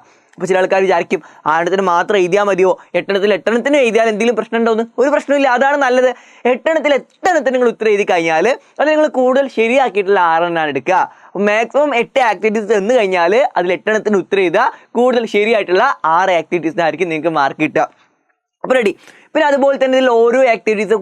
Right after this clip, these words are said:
ഏത് പാഠത്തു നിന്നായിരിക്കും വരിക, അങ്ങനെ ഒരു ഡൗട്ട് കൂടെ നിങ്ങൾക്ക് ഉണ്ടായിരിക്കും. എപ്പോഴും ഏറ്റവും ആദ്യത്തെ ആക്ടിവിറ്റി പാരലൽ ലൈൻസ്, സമാന്തര വരകൾ എന്ന് പറയുന്ന പാഠത്തു നിന്നായിരിക്കും. അപ്പോ അത് നമ്മളെ ഈ വ-, ഈ, ഈ അടുത്ത് നമ്മൾ പഠിച്ച ചാപ്റ്റേഴ്സിൽ പെടുന്നല്ലല്ലോ അത്. അത്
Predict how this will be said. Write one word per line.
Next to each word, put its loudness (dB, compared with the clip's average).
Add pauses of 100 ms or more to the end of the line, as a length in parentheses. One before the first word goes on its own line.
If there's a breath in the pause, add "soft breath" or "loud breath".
(140)
ഏത് 2
പാഠത്തു 0
നിന്നായിരിക്കും -2
വരിക, 0 (260)
അങ്ങനെ 0
ഒരു 0
ഡൗട്ട് 0
കൂടെ 0
നിങ്ങൾക്ക് -4
ഉണ്ടായിരിക്കും. -2 (280 soft breath)
എപ്പോഴും -2
ഏറ്റവും 0
ആദ്യത്തെ 2
ആക്ടിവിറ്റി -2 (420 loud breath)
പാരലൽ 2
ലൈൻസ്, -2 (160)
സമാന്തര 0
വരകൾ 0
എന്ന് -2
പറയുന്ന 0
പാഠത്തു 0
നിന്നായിരിക്കും. -2 (520 soft breath)
അപ്പോ 0 (320 loud breath)
അത് 0
നമ്മളെ 0 (340 loud breath)
ഈ 2 (120)
വ-, 2
ഈ, 2 (160)
ഈ 4
അടുത്ത് -2
നമ്മൾ 2
പഠിച്ച -2
ചാപ്റ്റേഴ്സിൽ -2
പെടുന്നല്ലല്ലോ 2
അത്. 2 (220 soft breath)
അത് 2